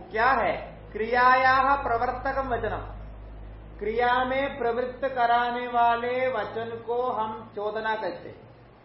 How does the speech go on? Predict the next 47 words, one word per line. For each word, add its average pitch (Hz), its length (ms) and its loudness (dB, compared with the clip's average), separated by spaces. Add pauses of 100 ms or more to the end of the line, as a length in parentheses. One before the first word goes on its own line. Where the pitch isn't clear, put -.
(140)
जो 220 220 0
वचन 220 380 -2
से, 220 420 -4
जो 220 240 2
वाक्य 214 380 2
सुन 208 140 -8
के 208 400 -4
आप 190 340 -2
क्रिया 214 320 0
में 214 160 -6
प्रवृत्त 214 320 -6
होते 175 260 -4
हैं, 147 80 -6
माने 175 140 -8
शाब्दी 196 360 -2
भावना 196 400 0
से 202 120 -4
आर्धी 202 260 -2
भावना 196 320 -2
में 190 80 -8
होते 185 240 -8
हैं, - 320 -12
उसी 214 240 -10
को 285 100 -4
हम 262 140 -4
चोदना 240 320 0
कहते 185 300 -4
हैं। 175 80 -12
चोदना 214 320 -4
का 208 120 -2
अर्थ 190 240 -4
ये 190 120 -4
है, 143 200 -8
ये 190 60 -6
दूसरा 202 340 -6
सूत्र 190 280 -8
में 156 120 -10
कहा 98 280 -14 (760)
है। 117 240 -14 (680)
फिर 220 480 -2 (120)
आगे 165 300 0
भी 226 140 -4
पांचवा 208 420 0
सूत्र 214 240 -6
में 220 140 -8
कहते 214 280 -4
हैं, 208 100 -12